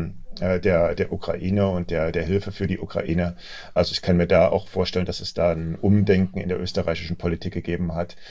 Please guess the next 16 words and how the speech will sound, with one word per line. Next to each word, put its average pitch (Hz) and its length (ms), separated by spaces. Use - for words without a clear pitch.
die 85 60
ja 87 80
früher 90 380
dann 82 260
relativ 87 800
sehr 82 260
an 85 60
den, - 540
ja, 85 260
Gaslieferungen 82 840
und 80 200
Öllieferungen 85 500
aus 87 200
Russland 90 320
interessiert - 480
war. 87 140